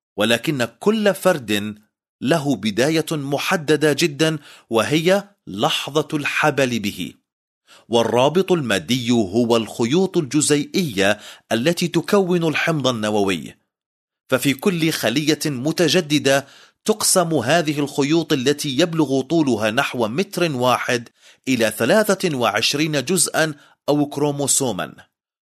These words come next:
وحالما تتحد هذه الكروموسومات الثلاثة والعشرون من الأب من خلال التلقيح مع الكروموسومات الثلاثة والعشرين من الأم،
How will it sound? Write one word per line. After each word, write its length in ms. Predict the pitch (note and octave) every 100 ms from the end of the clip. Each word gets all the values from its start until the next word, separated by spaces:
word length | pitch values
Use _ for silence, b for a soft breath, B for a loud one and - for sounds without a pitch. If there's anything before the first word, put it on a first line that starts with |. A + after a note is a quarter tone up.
| _ _ _
وحالما 600 | - - - G#3+ F3+ D#3+
تتحد 640 | D#3 F3+ - - - D#3+ C3
هذه 520 | F#2 C3+ D3 C3 A#2
الكروموسومات 920 | G2 - A2+ G#2+ G#2+ A#2 G#2+ F3+ G3+
الثلاثة 580 | G3 - F3+ E3 A#2+ G#2+
والعشرون 680 | F#2 F2 - - C3 C#3+
من 260 | C#3 C3+ F#3
الأب 440 | F3+ - D3 C#3+ - B B
من 180 | C3 C#3+
خلال 380 | B2 G#2+ D3+ G3
التلقيح 760 | F#3+ - D#3 - C#3+ G2 - b b -
مع 260 | G#2 E2
الكروموسومات 920 | G2+ G2+ A2 A2 A2 G#2 A2 A2+ D#3 D#3
الثلاثة 520 | D3+ - G#2+ G#2+ -
والعشرين 600 | F#2+ F#2 F2+ - A#2+ G#2+
من 300 | E2+ G2+ A2
الأم، 480 | A#2+ - D3 G#3